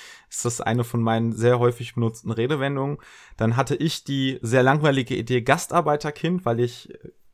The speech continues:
ein Kind von Gastarbeitern bin und von, äh, Großeltern auch, die hier eingewandert sind in der Gastarbeitergeneration in den siebziger Jahren aus dem ehemaligen Jugoslawien.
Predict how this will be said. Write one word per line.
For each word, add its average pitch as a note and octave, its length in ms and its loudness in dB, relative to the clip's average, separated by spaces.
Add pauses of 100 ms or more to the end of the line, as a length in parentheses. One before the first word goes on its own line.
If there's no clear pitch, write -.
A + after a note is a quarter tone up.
(160)
ein A#2 140 -4
Kind F3+ 240 4
von E3+ 160 -2
Gastarbeitern E3 720 0
bin D#3+ 140 -2
und C3 220 -4
von, A2+ 320 -6
äh, A2 160 -4
Großeltern C3+ 680 -2
auch, C3 160 -2
die B2+ 160 -8
hier B2 160 0
eingewandert B2 500 -4
sind B2 120 -4
in A2+ 80 -4
der A#2 100 -4
Gastarbeitergeneration A2+ 1700 -4
in A2+ 80 0
den A2+ 120 0
siebziger A#2 400 -2
Jahren A2+ 360 2
aus A2 140 -8
dem A2 140 -4
ehemaligen A#2 420 0
Jugoslawien. A2+ 640 -4